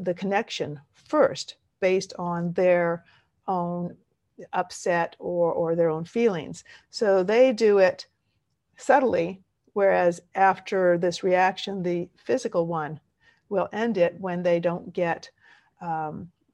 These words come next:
the, I guess, acknowledgement or, or the reciprocation for their efforts toward connection and love. Now, also to be,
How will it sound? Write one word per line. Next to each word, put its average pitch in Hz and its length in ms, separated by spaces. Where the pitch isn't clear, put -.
the, 185 380
I 202 80
guess, - 160
acknowledgement 175 800
or, 170 460
or 175 300
the 165 320
reciprocation 185 1040
for 185 360
their 185 480
efforts - 600
toward 170 640
connection 165 680
and 185 160
love. 196 400
Now, 202 400
also 254 540
to 208 520
be, 196 460